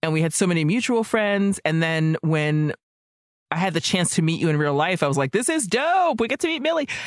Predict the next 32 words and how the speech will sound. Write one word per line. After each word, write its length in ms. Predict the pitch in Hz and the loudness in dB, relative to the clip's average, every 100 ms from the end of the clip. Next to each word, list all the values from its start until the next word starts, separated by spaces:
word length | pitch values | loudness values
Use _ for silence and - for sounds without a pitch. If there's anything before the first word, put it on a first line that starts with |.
| - - | -8 -4
And 100 | 180 | -2
I 80 | 185 | 0
was 140 | 190 | 0
doing 260 | 208 202 175 | 0 0 0
a 40 | |
story 720 | - - 185 196 196 202 196 - | -2 -2 0 0 0 0 -2 -4
for, 580 | - 175 165 156 151 151 | -2 0 0 0 -2 -2
uh, 180 | 135 135 | -2 0
the 100 | 143 | 0
National 360 | 151 160 - 151 | 0 0 0 0
Geographic 720 | 151 135 139 143 - 135 127 | 0 0 -2 -2 -2 -4 -2
years 480 | 147 156 196 196 165 | -2 0 0 0 0
ago 280 | 131 127 95 | 0 0 0
about 200 | 143 143 | 0 -2
the 80 | |
Green 300 | 143 147 151 | -2 0 0
Book, 340 | 127 117 127 - 127 | 0 -2 -4 -8 -6
way 200 | 127 143 | -2 0
before 280 | 151 - 175 | 0 0 2
the 60 | 175 | 2
movie 260 | 139 131 | 0 0
came 200 | 120 117 | -2 -2
out. 280 | - 127 - - - - - | -2 -2 -6 -12 -18 -18 -6
And, 420 | 139 139 139 135 131 | -4 -2 0 0 0
um, 480 | 123 131 123 131 131 - _ _ _ - | 0 0 0 -2 -4 -8 _ _ _ -10
I 100 | 143 | -6
kind 200 | 175 170 | -2 0
of 80 | 147 | 0
was 140 | 139 | -2
following 400 | - 156 156 151 | 0 0 2 0
the 60 | 135 | 0
path 420 | - 139 131 | -2 -2 -2